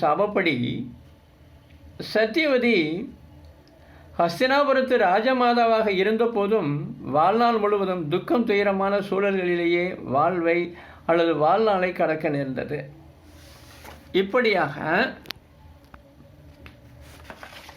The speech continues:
உயர்ந்த உன்னத நிலையில் இருப்பவர்கள் ஏதேனும் ஓர் அசுர குணத்திற்கு வசமாகி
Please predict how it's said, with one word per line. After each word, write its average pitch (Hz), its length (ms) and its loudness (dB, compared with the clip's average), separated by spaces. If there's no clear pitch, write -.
உயர்ந்த 269 540 2
உன்னத 247 440 2
நிலையில் 247 400 0
இருப்பவர்கள் 208 760 0
ஏதேனும் 254 440 2
ஓர் 214 280 4
அசுர 233 240 0
குணத்திற்கு 208 500 -2
வசமாகி 170 720 0